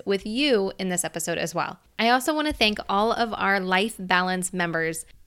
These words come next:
Life Balance membership is a special program all designed about helping you create more balance in your life, helping you define what it is and create it in your everyday. It's full of courses and resources to help you do things like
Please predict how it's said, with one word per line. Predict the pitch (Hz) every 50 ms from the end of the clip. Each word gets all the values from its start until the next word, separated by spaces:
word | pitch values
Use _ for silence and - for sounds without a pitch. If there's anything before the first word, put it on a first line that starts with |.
| _ _ _
Life | 226 214 226 285 - -
Balance | 330 320 330 330 -
membership | 240 208 202 196 190 - 196 185 - -
is | 190 190 190 185 -
a | - -
special | - 226 226 226 240 233
program | - 202 175 170 165 160 165 165 165 -
all | 175 175 180 180 185 196
designed | 202 214 214 196 185 175 165 160
about | 165 180 175 165 - 170
helping | - 208 202 - 214 208 208
you | 208 214 220 226 220
create | - - 208 196 190 -
more | 185 175
balance | 170 170 165 170 165 165 -
in | - 180 180
your | 180 170 165
life, | 165 147 143 147 - - -
helping | - - 208 208 208 226 220
you | 214 214
define | 190 202 190 - - 196 208 233 254
what | 254 254 254
it | 269 269
is | 254 214 196 196 196 190 190
and | - 208 208 214 220 214
create | - - - 226 220 226 220 214 208 196 196 202
it | 214 202 - -
in | 185 185 185
your | 180 170 -
everyday. | 175 175 160 175 175 165 165 156 143 139 - - _ _ _ _ _ _ _ _
It's | 240 226 -
full | - 294 294
of | 285 285 -
courses | - - 302 285 269 - 285 269 247
and | - - 226 226 208
resources | 202 202 196 - 202 196 190 202 190 180
to | -
help | 190 185 226 220 247
you | 247 233
do | 220 226 220
things | - 226 208 208 214 208 - -
like | 180 180 180 -